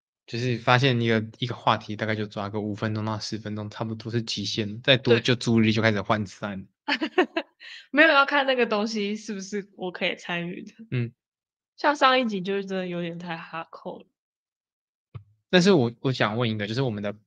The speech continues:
Speaker 1: 流量怎么样起来？请问算一个专业的行销大大，我们要怎么样才会有流量呢？
Speaker 2: 那个要很全方位地去检视它，
Speaker 1: 哦。
Speaker 2: 我现在没有什么注意力放在这里，所以我都是任其野蛮生长，就是，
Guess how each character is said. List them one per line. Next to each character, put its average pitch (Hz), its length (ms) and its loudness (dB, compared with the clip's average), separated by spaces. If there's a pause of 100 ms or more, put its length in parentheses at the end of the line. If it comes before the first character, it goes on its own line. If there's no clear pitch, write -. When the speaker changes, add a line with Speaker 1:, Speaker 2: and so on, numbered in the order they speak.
(340)
Speaker 1:
流 117 180 2
量 123 260 6
怎 117 140 -2
么 104 60 -4
样 107 160 -2
起 - 240 -4
来？ 104 100 -4
请 117 180 -8
问 135 140 0
算 135 220 4
一 - 20 2
个 123 80 2
专 123 220 4
业 127 100 4
的 117 80 4
行 110 200 -4
销 113 160 2
大 107 180 0
大， 101 220 2
我 104 60 -2
们 104 120 -2
要 120 80 2
怎 110 100 -2
么 104 80 -6
样 113 240 -2
才 104 140 -10
会 107 140 -6
有 110 40 -4
流 101 200 -6
量 98 260 -8
呢？ 95 160 -12 (680)
Speaker 2:
那 330 140 -8
个 285 100 4
要 262 180 2
很 226 180 -2
全 190 260 -8
方 202 220 -2
位 208 100 0
地 190 80 -2
去 202 140 -10
检 - 320 -12
视 - 260 -14
它， - 160 -18
Speaker 1:
哦。 - 160 -20
Speaker 2:
我 220 140 -4
现 269 120 4
在 269 100 6
没 240 140 0
有 196 140 0
什 208 100 -8
么 170 320 -8
注 202 160 -8
意 196 100 -4
力 190 120 -8
放 180 260 -10
在 165 80 -12
这 175 200 -8
里， - 120 -12
所 202 160 -8
以 - 40 -2
我 180 120 -4
都 208 200 0
是 226 280 -6
任 214 240 2
其 180 460 -8
野 185 240 -6
蛮 170 260 -8
生 175 320 -8
长， 175 300 -10 (420)
就 208 120 -10
是， 202 440 0